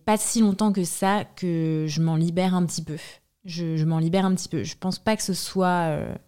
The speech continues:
à cent pour cent. Mais, euh, je, par exemple, me montrer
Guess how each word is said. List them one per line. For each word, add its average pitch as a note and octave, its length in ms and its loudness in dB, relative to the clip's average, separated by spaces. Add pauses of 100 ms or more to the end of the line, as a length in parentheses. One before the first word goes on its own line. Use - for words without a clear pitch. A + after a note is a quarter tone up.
(540)
à F#3 100 2
cent F#3 200 0
pour F#3 180 -4
cent. G#3+ 300 -4 (440)
Mais, F#3+ 540 8
euh, E3 100 4
je, - 140 0 (160)
par F3+ 140 4
exemple, F3 520 4
me F3+ 340 8
montrer G#3 600 4